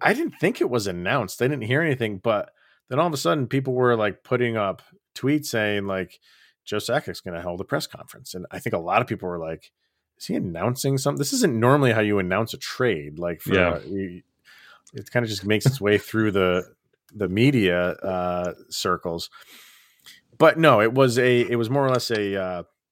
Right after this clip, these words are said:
Speaker 1: mid-season kind of just checking in with everybody and kind of,
Speaker 2: A
Speaker 1: uh,
Speaker 2: State of the Union.
Speaker 1: <laughs> Yeah.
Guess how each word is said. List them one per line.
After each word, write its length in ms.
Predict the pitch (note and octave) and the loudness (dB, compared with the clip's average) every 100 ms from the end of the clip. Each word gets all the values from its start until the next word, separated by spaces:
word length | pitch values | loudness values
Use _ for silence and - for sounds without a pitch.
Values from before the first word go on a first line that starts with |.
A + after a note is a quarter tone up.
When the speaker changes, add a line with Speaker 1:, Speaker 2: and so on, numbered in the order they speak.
| _ _ _ _ _ - | _ _ _ _ _ -18
Speaker 1:
mid-season 1160 | F2 G#2+ A#2+ G#2 - A2 A2 G#2 G#2+ F#2+ F#2 E2+ _ _ _ _ _ _ _ _ | -8 0 0 0 -6 -4 -4 -2 -4 -4 -6 -10 _ _ _ _ _ _ _ _
kind 180 | - A2 | -6 -4
of 60 | F#2 | -4
just 180 | F#2 | -8
checking 500 | - - B2 - G#2+ | -6 0 0 0 -2
in 220 | G2 F2+ E2+ | 0 -2 -2
with 220 | E2+ E2 | -4 -4
everybody 640 | E2 E2+ D#2 D#2 C#2 C#2+ | -4 -6 -8 -10 -12 -14
and 160 | D2+ F2+ | -12 -8
kind 180 | G2 F#2 | -6 2
of, 60 | |
Speaker 2:
A 40 | A2 | 4
Speaker 1:
uh, 40 | |
Speaker 2:
State 380 | G#2+ - E3 D#3+ | 4 6 6 6
of 100 | D#3+ | 4
the 80 | C#3+ | 6
Union. 560 | C#3+ C3 A2+ F2+ E2 D#2+ | 6 8 8 8 6 4
Speaker 1:
<laughs> 20 | |
Yeah. 1000 | D3 G2+ F#2 - - - - - - - | 0 -4 -4 -6 -12 -14 -18 0 6 6